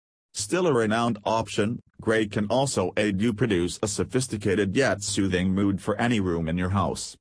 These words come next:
The correct shade of gray in any room seems crisp and elegant, irrespective of what the room's main use might be. It is not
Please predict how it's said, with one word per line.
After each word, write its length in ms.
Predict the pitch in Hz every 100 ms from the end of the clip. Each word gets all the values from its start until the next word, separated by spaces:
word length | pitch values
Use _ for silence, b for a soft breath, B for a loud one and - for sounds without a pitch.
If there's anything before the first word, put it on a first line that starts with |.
| _ _ _ _
The 120 | 104
correct 400 | - 104 113 107
shade 420 | - 123 110 110 104
of 140 | 92
gray 260 | 95 95 98
in 120 | 98
any 240 | 110 120
room 400 | 110 127 123 120
seems 400 | 104 120 117 107
crisp 380 | 104 113 107 - -
and 120 | 92
elegant, 520 | 95 117 101 67 57 - -
irrespective 800 | - 117 117 - 117 120 - 92
of 140 | 95 101
what 240 | 113 -
the 80 | 98
room's 480 | 113 110 92 95 101
main 260 | 123 120
use 340 | 110 92 92 101
might 320 | 120 135 127
be. 280 | 85 82 82 - -
It 140 | 101
is 160 | 104 104
not 240 | 107 110